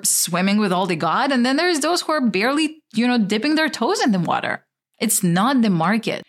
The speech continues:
It's what you're doing or failing to do in that market that makes the difference. And I know it may sound harsh, but pointing fingers at external factors that are affecting everyone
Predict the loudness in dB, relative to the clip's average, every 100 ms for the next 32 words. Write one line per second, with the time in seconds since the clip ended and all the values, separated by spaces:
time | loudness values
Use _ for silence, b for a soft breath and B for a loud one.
0 | -6 -4 -2 -2 0 -2 -2 0 0 2
1 | 2 0 -2 -4 -2 0 2 2 2 2
2 | 0 0 0 -2 0 0 0 -2 -2 0
3 | 2 2 0 -2 -4 -4 -4 -6 -6 -8
4 | -10 _ _ _ _ _ _ _ -2 0
5 | 2 0 2 2 2 2 2 2 2 2
6 | 0 0 0 0 0 2 0 -4 -2 0
7 | 0 -4 -2 0 2 2 0 -2 -2 -2
8 | 0 2 0 0 -4 -2 0 0 2 0
9 | 0 -4 -2 -2 -2 -4 _ -4 -2 0
10 | 0 2 2 0